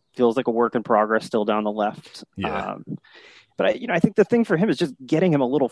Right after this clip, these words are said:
Speaker 1: further up the field, especially when he's, you know, on the, the left side. You know, I think it's, it's different when he's in the six. You know, I, I think you, you expect him not, not as far up the field. You,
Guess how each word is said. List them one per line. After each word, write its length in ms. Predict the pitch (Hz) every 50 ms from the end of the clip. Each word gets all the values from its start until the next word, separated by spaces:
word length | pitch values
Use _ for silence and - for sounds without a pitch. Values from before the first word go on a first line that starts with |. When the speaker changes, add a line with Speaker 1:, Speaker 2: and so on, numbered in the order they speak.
| - _
Speaker 1:
further 340 | - 139 143 147 147 123 123
up 100 | 120 -
the 80 | 104 95
field, 440 | - - 135 143 123 104 101 98 98
especially 380 | 104 - - 127 117 - 131
when 100 | 120 120
he's, 140 | 110 107 120 - _ _
you 120 | - 175 147
know, 120 | 117 98 98 -
on 240 | - - 123 143
the, 160 | 143 135 131 - -
the 100 | 123 113
left 220 | 117 139 165 160
side. 320 | - 120 95 95 95 101 104
You 80 | 131 135
know, 80 | 123
I 80 | 107 113
think 140 | - - - _ -
it's, 140 | 147 - -
it's 160 | - 143 -
different 360 | - _ 202 190 - 190 151 143
when 100 | 139 131
he's 100 | 123 -
in 60 | 131
the 80 | 113
six. 420 | - - - 101 95 - - - -
You 120 | 135 127
know, 120 | 113 104 104
I, 80 | 107 110 -
I 120 | 113 113
think 180 | - 120 110 107
you, 160 | 110 107 113
you 120 | - 110 110
expect 420 | 104 - - - 147 127 - -
him 320 | 131 117 113 107 107 - - _ _ _ _ _ _ _ _ _ _ _ _ _ _ _ _ _ _ _
not, 380 | 139 139 135 127 123 110 - - - _ _ _
not 220 | 151 131 123 120
as 100 | 117 -
far 260 | - - 113 107 104
up 120 | 113 120 -
the 100 | - 98
field. 340 | - - 107 98 98 98 110
You, 140 | 123 135